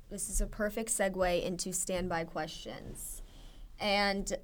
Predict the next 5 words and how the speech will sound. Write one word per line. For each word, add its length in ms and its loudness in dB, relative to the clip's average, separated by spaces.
the 120 2
first 560 2
one 680 4
is, 160 -2
"Beloved, 720 0